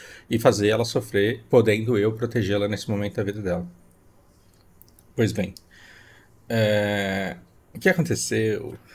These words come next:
o que aconteceu é que na escola dela, <laughs> que bonitinho, na escola dela, é, teve uma dinâmica lá em que, é, vamos celebrar a diversidade. Bom, se a gente vai celebrar a diversidade e se nós vamos celebrar a inclusão,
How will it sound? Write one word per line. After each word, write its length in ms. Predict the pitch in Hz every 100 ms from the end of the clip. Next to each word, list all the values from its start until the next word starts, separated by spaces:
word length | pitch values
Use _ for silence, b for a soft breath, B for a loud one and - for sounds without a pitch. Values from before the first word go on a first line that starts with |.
| B B
o 20 | -
que 80 |
aconteceu 540 | 117 104 - 135 131 - B B B -
é 180 | 107 107
que 360 | - 117 117 117
na 100 | 135
escola 460 | - 127 127 107
dela, 260 | 104 117 123 -
<laughs> 140 | 113 -
que 100 | 95
bonitinho, 540 | 90 95 87 104 92
na 100 | 123
escola 280 | - 139 110
dela, 300 | 120 131 - B B B
é, 320 | - 110 107
teve 640 | - - 113 110 - 117 113
uma 140 | 110 110
dinâmica 500 | 110 107 104 107 127
lá 300 | 107 117 -
em 180 | 110 101
que, 680 | - 110 104 107 107 107 - - _ _ -
é, 840 | 107 104 101 98 98 95 95 98 - B B
vamos 300 | 107 123 131
celebrar 760 | 139 127 104 127 143 147 -
a 100 | -
diversidade. 800 | 110 117 117 - 101 85 - - B B
Bom, 220 | 120 101 -
se 140 | -
a 40 | 107
gente 180 | 104 -
vai 220 | 117 117
celebrar 540 | - 127 117 120 139
a 40 | 151
diversidade 720 | - 131 127 120 101 95 107
e 40 | 107
se 120 | -
nós 180 | 107 98
vamos 160 | 101
celebrar 440 | - 104 98 101 95
a 60 |
inclusão, 640 | 98 92 101 87 117 135